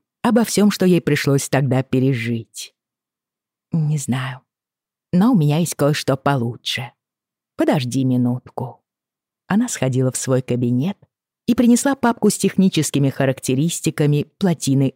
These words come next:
Эррочти. «Вот схемы туннелей. Подробные планы у меня тоже есть.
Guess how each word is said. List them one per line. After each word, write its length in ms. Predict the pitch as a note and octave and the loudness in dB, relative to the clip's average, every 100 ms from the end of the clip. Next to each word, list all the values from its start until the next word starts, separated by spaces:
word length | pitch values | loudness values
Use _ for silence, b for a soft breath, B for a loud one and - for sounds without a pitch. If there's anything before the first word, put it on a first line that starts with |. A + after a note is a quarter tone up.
| _ | _
Эррочти. 1080 | C3+ A#2+ A#2 A#2 B2 - - - B2 A#2+ _ _ _ _ _ _ _ _ | -2 -2 -4 -6 -6 -8 -10 -8 -10 -10 _ _ _ _ _ _ _ _
«Вот 280 | F3 G#3 C#4 | -2 -2 -2
схемы 380 | - D3+ D#3+ E3+ | -4 0 0 0
туннелей. 720 | - C#3 B2 B2 A#2+ C3 _ _ _ _ _ - | 0 0 0 -4 -8 -14 _ _ _ _ _ -2
Подробные 480 | D#3+ F#3 B3 D3+ | 2 2 4 2
планы 320 | - F3+ F#3 D3 | 0 0 2 2
у 60 | |
меня 220 | D3 D3+ | 2 0
тоже 340 | - C#3 C#3+ C#3+ | 0 0 0 0
есть. 580 | A#2+ A#2+ A#2 - - | -2 -6 -8 -16 -18